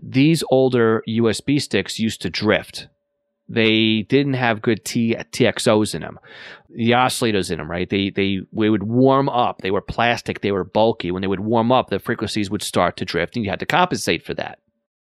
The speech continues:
Each dongle also was independent. Each had its own correction value. You had to keep track of all these things. The software also wasn't as user-friendly as it is today, and we're gonna talk about that.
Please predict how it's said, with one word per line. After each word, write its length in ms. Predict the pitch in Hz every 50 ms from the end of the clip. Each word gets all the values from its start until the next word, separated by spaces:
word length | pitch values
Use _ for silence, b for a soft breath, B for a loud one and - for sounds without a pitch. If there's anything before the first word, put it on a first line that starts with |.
| _ _ _
Each 300 | 160 175 160 - - -
dongle 400 | 139 135 156 175 190 131 120 123
also 540 | 139 143 156 185 190 - - 107 92 95 101
was 300 | 107 - 117 127 113 127
independent. 580 | 147 151 151 139 - - 147 165 190 113 85 -
Each 240 | - 117 139 135 -
had 160 | 127 160 139
its 160 | 120 - - - _
own 240 | - 135 147 156 156
correction 480 | - - 127 127 170 180 - - 135
value. 300 | 110 104 87 90 92 104
You 80 | 110 113
had 100 | 127 139
to 40 | 143
keep 160 | - - 135
track 380 | - - - 135 131 170 - -
of 100 | 127 95
all 160 | 92 78 76
these 180 | - - - -
things. 380 | - 76 - - - - - - _ _ _ _ _ _ _ _ _ _ _ _ _ _ _
The 100 | 127 127
software 580 | - - - 156 151 180 196 - - 165 151 -
also 680 | - 107 107 104 101 - - 98 87 90 90 - - _ _ _ _ _
wasn't 460 | - 104 113 120 120 - - 135 127 -
as 280 | 107 104 104 101 95
user-friendly 540 | 104 101 95 101 85 - - 90 87 92 -
as 80 | - -
it 80 | 82
is 140 | 80 80 -
today, 240 | - - 117 120 107
and 80 | 87
we're 80 | 85 87
gonna 160 | 92 95 92
talk 220 | - 101 95 95 -
about 260 | - - - - -
that. 240 | - - - -